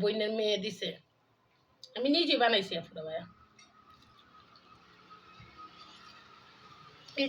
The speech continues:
জায়গাটা থাকতো, এই জায়গা। আমি দিছি এই জায়গাটা। ঠিক আছে না, আপুরা ভাইয়া?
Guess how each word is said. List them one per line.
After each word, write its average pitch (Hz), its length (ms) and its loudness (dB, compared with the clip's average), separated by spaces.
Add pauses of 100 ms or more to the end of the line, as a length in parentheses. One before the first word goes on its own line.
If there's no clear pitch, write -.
জায়গাটা 262 340 8
থাকতো, 339 280 4
এই 196 100 -2
জায়গা। 180 200 2 (1600)
আমি 233 220 2
দিছি 254 280 -4
এই 214 100 -4
জায়গাটা। 165 360 2 (1300)
ঠিক 269 220 2
আছে 302 220 2
না, 226 100 6
আপুরা 226 280 2
ভাইয়া? 202 240 4